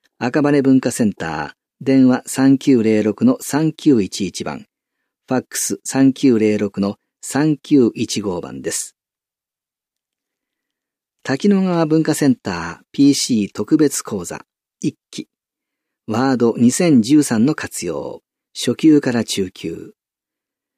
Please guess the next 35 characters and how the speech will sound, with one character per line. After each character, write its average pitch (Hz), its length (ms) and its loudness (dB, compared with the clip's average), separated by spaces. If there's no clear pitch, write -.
対 147 160 0
象 135 220 2
は、 123 240 0
区 - 80 -2
内 165 200 4
在 123 260 2
住 113 200 2
在 135 220 0
勤 139 240 4
在 117 220 2
学 113 220 0
の 92 100 -4
方。 80 380 -16
日 113 160 -2
程、 98 300 -2
六 127 240 -2
月 175 240 0
二 165 160 2
十 127 280 4
一 101 220 -4
日、 101 500 -4
二 147 140 2
十 113 260 0
八 - 340 -8
日、 - 460 -12
い 123 100 -2
ず 139 140 2
れ 143 80 0
も 151 120 2
日 98 300 -2
曜 69 180 -8
日、 - 180 -18
計 113 220 0
二 90 140 -6
回、 85 300 -10